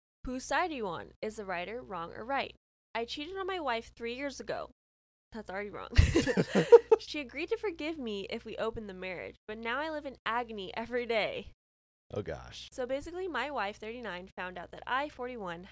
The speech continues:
Speaker 1: have been hooking up with a woman I met online who lived two hours away. When the woman visited, we checked into a hotel. This went on for three months, and we had met a handful of times when my wife caught us.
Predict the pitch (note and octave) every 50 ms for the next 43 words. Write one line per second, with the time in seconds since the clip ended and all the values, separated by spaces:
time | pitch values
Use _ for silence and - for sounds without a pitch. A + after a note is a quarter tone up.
0 | - G#3 G3+ G#3 G3 G3+ G#3 A3 A#3+ C#4+ C#4 D4 D4+ - D4+ C#4+ D4 C#4 B3+ A3+
1 | G#3 G3 F#3+ F#3 F#3+ - - - G3+ A3 G#3 F#3 E3 E3 E3+ F#3+ - - A#3 A3
2 | F#3+ F#3 - - - E3+ C#3+ C3 C#3 - - A3+ C4 D4 C#4 - - _ _ _
3 | _ - - _ _ _ _ _ - A3+ A#3+ B3+ C4 C#4 D#4+ F#4+ G#4+ G4 E4 C4+
4 | A#3+ A#3 A3+ A3 A3+ A#3 A#3+ A#3 A3 G#3 - - A#3 A3 - - A#3 A#3 A#3 A#3
5 | A3 G#3 G#3 G#3 - - A3+ - - - - _ _ _ _ _ _ - B3+ C#4
6 | - C#4 C4+ C#4 C#4+ D#4+ F4 F#4 - F#4+ F4 - - C#4 C#4 D4 D#4 D4+ C4 G3+
7 | C#3 - - - - - - _ _ _ _ _ - - A3 A#3+ B3 C4 B3+ A#3
8 | A#3+ A#3 A3+ A3+ A3 A3 - B3+ B3 C4 D4 - - E4+ E4+ E4+ - - D4 D4
9 | D#4 D4 G3 G3+ G#3 A3 G#3 G3 G3 G3 - - G3+ G3+ G3 F#3+ F3+ F#3 F#3+ -
10 | - - D4+ D4+ C4+ - - - - - -